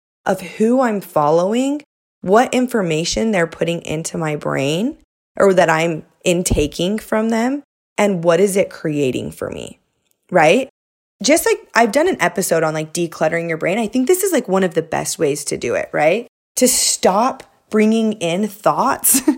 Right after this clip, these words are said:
<laughs> that aren't serving you. So, like, I,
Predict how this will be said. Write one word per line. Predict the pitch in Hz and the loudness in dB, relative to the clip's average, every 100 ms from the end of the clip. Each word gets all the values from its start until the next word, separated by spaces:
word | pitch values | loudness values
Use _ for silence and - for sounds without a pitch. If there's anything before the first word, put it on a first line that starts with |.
| - | -4
<laughs> | _ _ | _ _
that | 185 226 - | 2 2 4
aren't | 180 180 - | 2 0 -4
serving | - 165 90 104 71 | -4 -4 -4 -4 -6
you. | - - - _ _ _ _ - | -8 -10 -14 _ _ _ _ -2
So, | - | 2
like, | 269 240 - | 4 4 2
I, | - 202 302 | 2 4 4